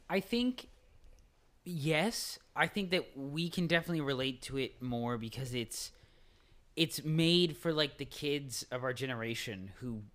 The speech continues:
did grow up, who either went to high school or are just in that time of, like, figuring things out, um, through, like, the choices of music, through, like,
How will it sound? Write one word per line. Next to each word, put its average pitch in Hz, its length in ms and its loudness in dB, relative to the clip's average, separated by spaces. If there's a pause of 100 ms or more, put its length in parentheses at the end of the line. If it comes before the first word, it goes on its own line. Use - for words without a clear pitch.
(120)
did 160 260 0
grow 139 280 2
up, 113 260 0 (120)
who 117 360 -2 (100)
either 127 260 2
went 123 160 -2
to 107 40 -12
high 120 180 -2
school 123 300 -6
or 107 120 -2 (100)
are 110 60 -2
just 127 320 -6
in 123 140 -4
that 117 220 -2
time 117 380 -2
of, 107 160 -6
like, 104 300 -4 (260)
figuring 120 400 0
things 113 300 -4
out, 123 320 2 (500)
um, 127 500 4 (240)
through, 202 300 2
like, 175 220 6
the 143 60 -6
choices 117 380 0
of 117 80 -4
music, 190 640 4 (340)
through, 165 240 0
like, 143 340 2